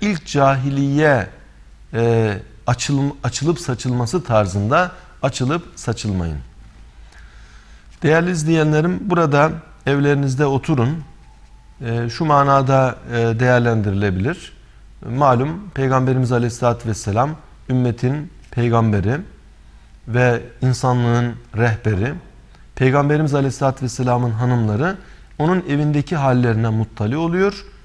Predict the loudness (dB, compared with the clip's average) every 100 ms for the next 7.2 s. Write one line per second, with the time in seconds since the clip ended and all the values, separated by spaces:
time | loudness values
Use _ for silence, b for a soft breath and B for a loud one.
0 | -6 -2 2 2 2 2 0 -2 B B
1 | B B -8 -4 -2 0 -2 0 0 0
2 | 0 -2 0 0 -2 -2 0 0 0 -2
3 | 0 -2 0 -2 -2 -10 B B -2 0
4 | 2 2 0 -2 -4 -4 -2 -2 -4 -6
5 | -6 -6 -10 -6 -4 -2 -2 -4 B B
6 | -4 0 2 2 0 -4 -4 -2 -2 -2
7 | -2 -4